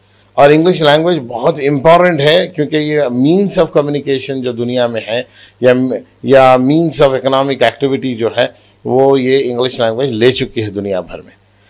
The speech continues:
और हम देख रहे हैं तालीम में, अ, अक्सर जो स्कूल जो नए कायम हो रहे हैं या government भी जो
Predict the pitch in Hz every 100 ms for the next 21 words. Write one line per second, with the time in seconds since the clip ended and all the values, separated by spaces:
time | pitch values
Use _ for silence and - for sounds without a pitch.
0 | _ _ 107 131 151 151 - _ _ _
1 | 131 147 139 156 151 156 135 123 156 151
2 | 151 175 _ _ _ 123 131 127 - -
3 | 180 151 147 131 - 151 147 139 117 123
4 | 143 123 131 135 131 117 127 135 113 117
5 | 127 139 135 113 151 147 123 -